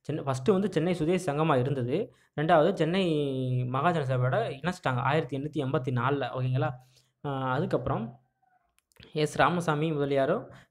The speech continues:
பி அனந்தச்சாருலு, பி ரங்காய நாயுடு ஐயர் வந்து இதை வந்து ஏற்படுத்தினாங்க. அதாவது அந்த சுதேசி சங்கத்தை வந்து சென்னை மாகாஜன சபையோட இணை-, இணைச்சது வந்து இவங்க தான் இணைச்சாங்க. ஓகேங்களா,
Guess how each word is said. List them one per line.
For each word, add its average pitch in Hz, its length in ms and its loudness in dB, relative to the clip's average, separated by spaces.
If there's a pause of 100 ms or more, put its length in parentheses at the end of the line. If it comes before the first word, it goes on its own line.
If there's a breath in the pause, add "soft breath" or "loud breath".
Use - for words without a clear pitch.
பி 170 160 4
அனந்தச்சாருலு, 151 640 0 (220)
பி 156 180 2
ரங்காய 151 260 2
நாயுடு 143 220 2
ஐயர் 139 260 2
வந்து 143 240 0 (100)
இதை 143 200 -4
வந்து 139 200 -6 (500)
ஏற்படுத்தினாங்க. 123 520 -4
அதாவது 131 340 -2 (240 loud breath)
அந்த - 220 -10
சுதேசி 175 240 -4
சங்கத்தை 135 320 -4
வந்து 180 200 -2
சென்னை 143 220 -4
மாகாஜன 131 380 -2
சபையோட 127 380 -2
இணை-, 135 280 -8
இணைச்சது 131 260 -4
வந்து 127 200 -2
இவங்க 127 220 -2
தான் 143 120 0
இணைச்சாங்க. 127 320 -2
ஓகேங்களா, 120 340 -8